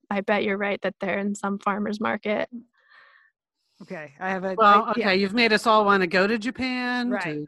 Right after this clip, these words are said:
Speaker 3: cook Japanese,
Speaker 2: <laughs>
Speaker 3: to understand these fine arts better. That's what is so com-, contemplative and beautiful about the book. It's a, it feels like a total experience, Hannah.
Speaker 1: Thank you. I'm glad.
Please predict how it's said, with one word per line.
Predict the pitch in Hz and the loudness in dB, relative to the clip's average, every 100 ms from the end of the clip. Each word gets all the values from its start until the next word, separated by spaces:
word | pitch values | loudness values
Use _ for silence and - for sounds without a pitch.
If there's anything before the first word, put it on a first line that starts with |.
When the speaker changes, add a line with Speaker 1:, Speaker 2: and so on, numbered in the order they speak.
| - | -6
Speaker 3:
cook | 240 - | -8 -6
Japanese, | 262 240 254 233 240 233 233 233 - | -4 -4 -4 -6 -4 -4 -4 -6 -10
Speaker 2:
<laughs> | - | -4
Speaker 3:
to | 277 180 - 214 | -4 -4 -8 -4
understand | 233 240 - 247 240 233 226 220 | -2 -2 -4 -4 -2 -2 -2 -4
these | 196 190 | -6 -8
fine | - 214 214 | -6 -4 -2
arts | 214 214 - | -2 -4 -8
better. | - 202 202 208 202 202 202 - _ | -8 -6 -2 -2 -2 -4 -8 -18 _
That's | 226 240 - | -4 -4 -4
what | 269 | -6
is | 247 | -4
so | - 214 | -2 -2
com-, | 208 214 196 _ - | -2 -4 -6 _ -8
contemplative | 202 190 202 196 220 196 185 | -6 -2 -2 -2 -6 -4 -4
and | 180 | -6
beautiful | 175 185 170 190 | -4 -6 -6 -8
about | 175 170 160 | -6 -6 -6
the | 170 | -8
book. | 175 151 - | -8 -8 -10
It's | 139 | -14
a, | 190 - - - | -14 -16 -20 -14
it | 202 | -10
feels | - 220 | -6 -4
like | 226 196 | -4 -6
a | |
total | 196 208 196 190 | -8 -4 -2 -2
experience, | 180 - 180 165 151 147 - | -6 -8 -6 -6 -6 -10 -12
Hannah. | 139 139 135 _ _ _ _ _ _ _ _ _ _ _ - | -14 -16 -20 _ _ _ _ _ _ _ _ _ _ _ -2
Speaker 1:
Thank | 302 370 302 | 0 0 2
you. | 269 214 220 220 _ _ _ _ _ - - - - _ | 2 2 -2 -8 _ _ _ _ _ -20 -20 -20 -20 _
I'm | 220 247 | -8 -6
glad. | 240 233 226 - 208 | -4 -2 -2 -4 -8